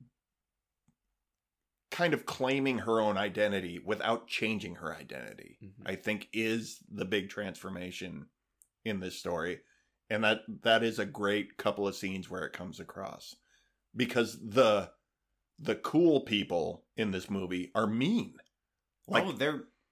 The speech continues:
Speaker 1: they're,
Speaker 2: I hate them.
Speaker 1: they're the mean
Speaker 2: Yeah.
Speaker 1: people. And it, and it just kind of shows, like, yeah, these people who are the coolest kids in school are kind of the worst kids in school.
Speaker 2: Mm-hmm.
Speaker 1: Um,
Speaker 2: I,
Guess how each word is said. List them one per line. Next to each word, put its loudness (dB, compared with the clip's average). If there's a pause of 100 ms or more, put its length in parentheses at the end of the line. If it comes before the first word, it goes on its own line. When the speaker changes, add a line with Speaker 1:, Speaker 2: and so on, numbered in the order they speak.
(140)
Speaker 1:
they're, 8
Speaker 2:
I 2
hate 0
them. -2
Speaker 1:
they're 10
the 4
mean 2
Speaker 2:
Yeah. 2
Speaker 1:
people. -2
And 4
it, 2
and 2
it 4
just -2
kind 2
of 2
shows, 0
like, -2 (180)
yeah, 4
these 2
people 2 (160)
who 0
are 4
the 0
coolest 0
kids 0
in -6
school 2
are -2 (840)
kind 2
of 0
the 6
worst 2
kids -10
in -16
school. -18 (100)
Speaker 2:
Mm-hmm. -18
Speaker 1:
Um, -6
Speaker 2:
I, 0